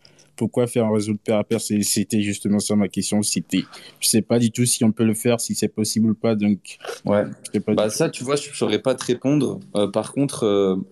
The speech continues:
Speaker 2: enfin, comme j'ai vu qu'aujourd'hui sur Lightning, ça fonctionne assez bien parce que t'as, t'as des signatures qui se font d'abord sur la chaîne et les gens s'engagent, et cetera. Donc, c'est, c'est vachement bien foutu. Donc, je me dis, si on peut avoir globalement à peu près la même chose, euh,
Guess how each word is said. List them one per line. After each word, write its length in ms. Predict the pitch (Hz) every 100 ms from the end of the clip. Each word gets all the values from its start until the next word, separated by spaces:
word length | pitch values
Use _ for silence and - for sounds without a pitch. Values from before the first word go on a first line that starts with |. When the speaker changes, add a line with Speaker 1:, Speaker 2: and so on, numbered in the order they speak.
| - - -
Speaker 2:
enfin, 180 | 117 110
comme 200 | 170 165
j'ai 160 | 139
vu 180 | 139 160
qu'aujourd'hui 540 | 156 120 117 117 127
sur 180 | 147 120
Lightning, 320 | 107 107 131
ça 160 | 135 107
fonctionne 480 | 98 104 - 110 107
assez 260 | 110 110 117
bien 260 | 110 147 156
parce 220 | 107 98
que 120 | - 120
t'as, 440 | 117 95 95 92 - _ _
t'as 100 | 104
des 140 | 104 107
signatures 420 | 127 120 - 127
qui 80 | 113
se 80 |
font 120 | - 110
d'abord 320 | 110 117 113
sur 200 | - 107
la 120 | 110
chaîne 440 | - 123 120 120
et 80 | 107
les 120 | 101
gens 140 | 98 104
s'engagent, 500 | - 107 113 117 110
et 60 |
cetera. 460 | - 95 98 92 147 - - -
Donc, 120 | 104
c'est, 120 | -
c'est 120 | 107 107
vachement 320 | 117 - 120
bien 140 | 113
foutu. 460 | 110 120 - 147 156 - -
Donc, 100 | 107
je 100 | 104
me 100 | 110
dis, 160 | 110 135
si 100 | -
on 100 | 117
peut 160 | 113 107
avoir 360 | 107 117 - _ _ 107
globalement 480 | 110 113 113 120
à 20 | 113
peu 100 | 101
près 180 | -
la 80 | 98
même 160 | 107 101
chose, 360 | 98 120 113
euh, 200 | 104 95